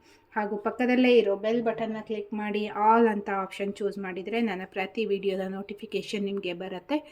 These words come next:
ಮತ್ತೆ ಎಲ್ಲರಿಗಿಂತ ಮುಂಚಿತವಾಗಿ ವಿಡಿಯೋ ನೋಡೋದಕ್ಕೆ ಸಹಾಯ ಆಗುತ್ತೆ.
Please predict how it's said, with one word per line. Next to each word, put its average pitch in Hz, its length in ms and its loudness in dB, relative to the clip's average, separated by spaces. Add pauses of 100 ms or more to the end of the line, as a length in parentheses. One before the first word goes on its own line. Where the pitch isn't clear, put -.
(340)
ಮತ್ತೆ 202 320 6
ಎಲ್ಲರಿಗಿಂತ 226 680 8 (160)
ಮುಂಚಿತವಾಗಿ 208 800 0
ವಿಡಿಯೋ 190 320 -2
ನೋಡೋದಕ್ಕೆ 175 600 -6
ಸಹಾಯ 190 440 -2
ಆಗುತ್ತೆ. - 400 -12